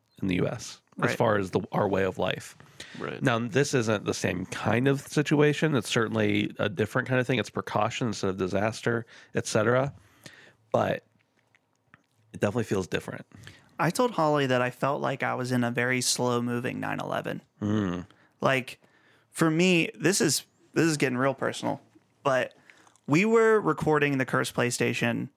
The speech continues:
Speaker 2: last
Speaker 1: Oh, yeah.
Speaker 2: Wednesday.
Speaker 1: Was it Wednesday? It was Thurs-,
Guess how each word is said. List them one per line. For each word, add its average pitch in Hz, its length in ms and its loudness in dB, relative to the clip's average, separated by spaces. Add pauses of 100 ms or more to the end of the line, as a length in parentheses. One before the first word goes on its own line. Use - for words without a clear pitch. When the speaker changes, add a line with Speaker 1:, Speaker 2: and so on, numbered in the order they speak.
(340)
Speaker 2:
last 120 800 -2 (380)
Speaker 1:
Oh, 110 220 2
yeah. 104 280 2
Speaker 2:
Wednesday. 123 600 0 (680)
Speaker 1:
Was 120 120 -2
it 139 60 0
Wednesday? 143 340 -4
It - 60 -12
was 107 100 -6
Thurs-, 104 260 -2